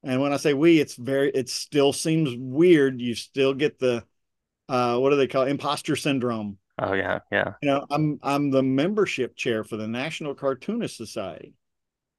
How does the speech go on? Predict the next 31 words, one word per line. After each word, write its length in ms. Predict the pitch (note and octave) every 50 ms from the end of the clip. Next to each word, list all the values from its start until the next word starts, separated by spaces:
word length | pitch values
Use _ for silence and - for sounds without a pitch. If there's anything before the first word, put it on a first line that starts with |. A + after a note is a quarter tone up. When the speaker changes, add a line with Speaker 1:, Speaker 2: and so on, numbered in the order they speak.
| _ _ _ _ _ _ _
Speaker 1:
How 300 | - - - D#3+ F#3 G#3+
bizarre 760 | G#3 E3+ D3 D#3 C3+ B2 A#2 A2+ C3+ C3+ D3+ F3+ G3 F#3 D3 C3+
is 180 | C#3 C#3 A#2+ D3
it 120 | C#3 -
that 140 | C3 A#2+ A#2+
anybody 520 | - D3 F#3 G#3+ G#3 D#3+ E3 E3+ E3+ E3 D#3
in 60 | C#3
the 100 | B2+ A#2+
National 460 | A#2+ B2+ C#3+ D#3+ D#3+ - F3 D#3+ D#3+
Cartoonist 520 | - - D3 C#3+ - - F3 F#3 E3+ E3
Society 520 | - B2+ - - B2+ C3 C3+ C3+ C3+ C3+ - _ _
knows 340 | - D3 D3 D#3+ F#3 G3 F3+
who 120 | - F3+ D#3
I 180 | C#3 C3+ C#3
am, 260 | E3 G3+ G3+ B2+ G#2 G#2+
much 240 | A#2+ C#3 C3+ -
less 320 | B2+ C#3+ F3 F#3+ E3 - -
was 260 | B2 A#2+ A2 G2+ - -
gracious 480 | A#2 A#2 B2+ B2+ A#2+ - - C3 A#2 -
enough 240 | C3 C3+ C3+ C3+ -
to 120 | A2+ -
ask 260 | G#2+ A#2+ C#3 - -
me 120 | D3+ C#3+ C3+
if 120 | A#2+ -
I'd 120 | A#2+ A#2+
like 160 | B2+ C3 C3 -
to 60 | A2
be 160 | A2+ C3+ C3
on 120 | C3+ C3+
the 60 | B2 G#2
board 500 | F#2 G2 A#2+ C#3+ D#3+ B2+ A2 G#2 G#2